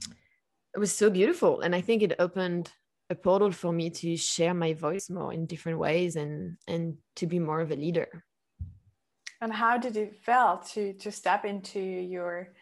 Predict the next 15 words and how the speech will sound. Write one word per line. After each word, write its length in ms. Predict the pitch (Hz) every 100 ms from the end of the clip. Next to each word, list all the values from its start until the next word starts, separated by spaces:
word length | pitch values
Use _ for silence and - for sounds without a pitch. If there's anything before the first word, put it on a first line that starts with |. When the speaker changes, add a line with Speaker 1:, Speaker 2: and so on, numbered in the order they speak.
| _ _ _ 202
Speaker 2:
leadership 520 | 226 294 294 190 190
role? 340 | 190 180 180
And 340 | 185 185 190 - - 233
even 240 | 262 392
if 180 | 320 -
you 80 | 285
can 240 | 294 262
tell 300 | 240 214 233
us, 240 | 185 - -
what 240 | 220 214
does 240 | 240 220
it 100 | 220
mean 380 | 196 202 220 220
to 180 | 214 190
you? 340 | 170 160 170